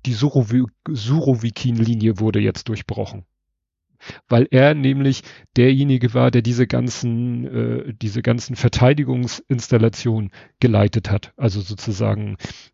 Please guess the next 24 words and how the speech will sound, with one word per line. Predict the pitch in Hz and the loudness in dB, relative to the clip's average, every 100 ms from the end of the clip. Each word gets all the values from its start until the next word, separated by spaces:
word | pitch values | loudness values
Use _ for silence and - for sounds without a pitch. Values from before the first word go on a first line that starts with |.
| _ _ _ _ | _ _ _ _
ihm | 147 127 | 0 4
wurde | 127 120 | 4 4
ja | 117 | 4
das | - | 0
Kommando | 139 120 110 135 | -2 -2 -2 -2
auch | 135 | 0
mal | 127 | 0
entzogen | 113 - 190 175 165 | -2 0 2 2 -2
und | 113 113 | -6 0
wiedergegeben | 170 131 139 139 147 131 | 0 2 0 0 -2 -4
und | 95 | -8
wiedergegeben | 139 135 123 117 123 104 | -2 -2 -2 -4 -4 -4
und | 110 | 0
wieder | 175 | 0
entzogen. | 147 - 151 147 135 | 0 -4 -6 -6 -8
Und | 113 - | -10 0
er | 131 139 | 2 4
hatte | 139 143 | 2 2
aber | 123 117 | -2 -2
das | 123 - | -4 -6
Kommando | 120 113 123 120 | -4 -2 -2 -6
zu | - | -8
der | 104 110 127 | 0 2 2
Zeit | - 127 131 | 4 4 4